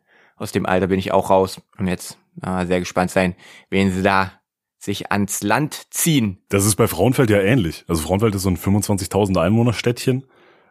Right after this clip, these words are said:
Speaker 1: Hm.
Speaker 2: das halt gefühlt zur Hälfte aus diesem Festivalgelände besteht. Das ist wirklich, in Sachen Line-Up hab ich Insider-Infos. Ich weiß nicht, wie reliable die sind. Ich hab das von, so ein Dude hat mich dann angeschrieben, ein Schweizer,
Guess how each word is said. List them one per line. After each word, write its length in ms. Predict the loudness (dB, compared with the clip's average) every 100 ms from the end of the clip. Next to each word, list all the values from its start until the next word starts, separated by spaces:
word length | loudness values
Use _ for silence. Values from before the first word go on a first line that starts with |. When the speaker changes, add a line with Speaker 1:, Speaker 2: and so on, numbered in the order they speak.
| _ -20 -8
Speaker 1:
Hm. 140 | -4 0
Speaker 2:
das 200 | 0 2
halt 320 | 0 -2 -6
gefühlt 420 | -6 0 0 2
zur 160 | 2 2
Hälfte 320 | 2 0 -2
aus 100 | 0
diesem 240 | 0 0
Festivalgelände 760 | -2 -2 -2 -2 -2 -2 -2 -2
besteht. 520 | -4 -2 -2 -2 -6
Das 140 | -6
ist 120 | -4
wirklich, 300 | -4 -2 -6 -6 -20 -20 -4
in 120 | 0
Sachen 220 | 2 2 4
Line-Up 320 | 4 2 0
hab 140 | -2
ich 220 | -2 -8 _
Insider-Infos. 840 | 0 2 0 -2 -6 -8 -10 -10
Ich 80 | -4
weiß 140 | -2 -2
nicht, 140 | -2
wie 100 | 0
reliable 580 | 2 4 4 2 2 0
die 100 | 0
sind. 340 | 0 0 -2 _
Ich 100 | -8
hab 100 | -6
das 120 | -6
von, 320 | -2 -2 -2 -4 -10 -6
so 120 | 0
ein 60 | 2
Dude 200 | 2 0
hat 80 | -6
mich 100 | -2
dann 120 | 2
angeschrieben, 480 | 2 -2 -2 0 0
ein 80 |
Schweizer, 420 | 2 0 2 -2